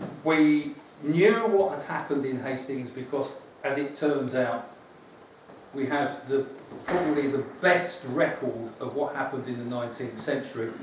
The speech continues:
of any town in England, simply because the, a particular journalist liked it and wrote a lot about it.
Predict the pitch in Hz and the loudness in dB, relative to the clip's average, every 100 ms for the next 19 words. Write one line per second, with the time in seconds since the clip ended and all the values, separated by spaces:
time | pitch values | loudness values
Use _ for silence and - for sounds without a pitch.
0 | - - 135 143 135 127 - 135 127 120 | -14 -10 -2 0 0 -2 -2 -2 -2 -2
1 | 123 110 104 101 101 - - - - - | -4 -6 -6 -8 -10 -16 -20 -20 -20 -20
2 | - - - - - - - 165 139 135 | -20 -20 -18 -18 -16 -8 0 2 2 -2
3 | 135 151 - 135 135 135 - - - - | 0 0 0 0 0 0 -6 -16 -20 -20
4 | - 151 147 131 - 151 - 127 123 139 | 2 6 6 4 0 0 2 0 2 6
5 | 127 120 120 113 - - - - - 127 | 6 4 0 -2 -6 -14 -18 -16 -4 2
6 | 143 - - 123 123 127 120 107 98 - | 2 2 0 -2 0 -2 -2 -4 -8 -6
7 | - - - | -8 -8 -10